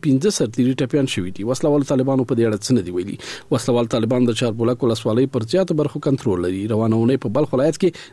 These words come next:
درې حملې شوي دي. یوه په مزار شریف کې د دوشنبې په ورځ چاودنه وه چې دوه کسان یې وژلي وه. او دا هم څو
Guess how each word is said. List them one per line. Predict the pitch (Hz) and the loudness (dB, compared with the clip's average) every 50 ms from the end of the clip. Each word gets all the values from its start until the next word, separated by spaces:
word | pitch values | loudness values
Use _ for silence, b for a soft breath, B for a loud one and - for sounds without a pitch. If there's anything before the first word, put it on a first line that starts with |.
| B - 127 | B -2 2
درې | 147 165 190 180 | 4 4 4 4
حملې | 127 113 113 107 - | 2 0 -4 -4 -6
شوي | - 110 98 98 92 | -4 -6 -6 -6 -6
دي. | 101 98 98 | -6 -2 0
یوه | 113 123 120 | 0 0 0
په | - 117 104 | 0 -2 -2
مزار | 104 104 139 170 175 160 - | 0 0 0 0 0 0 0
شریف | 175 160 160 151 - - | 2 2 2 0 2 2
کې | 175 165 165 165 143 | 2 4 4 2 2
د | 143 107 117 | 0 0 0
دوشنبې | 156 151 - 180 160 143 143 139 147 | 0 0 0 2 2 2 2 2 0
په | 147 143 | 0 -2
ورځ | 127 117 - - | -2 -2 -2 -2
چاودنه | 104 87 110 - 160 196 208 | -2 -2 0 0 0 2 2
وه | 196 180 - | 2 2 2
چې | 202 190 - - - - - - 110 110 | 0 -2 -2 -4 -20 -18 -12 -10 -2 0
دوه | 131 185 190 - | 2 2 2 0
کسان | 135 107 - 120 110 113 120 127 | -4 -4 -2 -2 0 2 2 2
یې | 123 117 - - - - 147 | 0 0 -6 -14 -2 0 2
وژلي | 160 151 139 147 95 87 90 110 | 2 2 0 -2 -4 -4 -8 -12
وه. | 110 - - - - - - - B B B B B B B B B B B B 165 139 | -14 -16 -18 -20 -20 -20 -20 -20 B B B B B B B B B B B B 0 0
او | 147 160 185 | 2 2 2
دا | 170 175 | 2 2
هم | 185 180 175 170 - - | 2 4 2 2 0 0
څو | - 147 135 | 0 0 2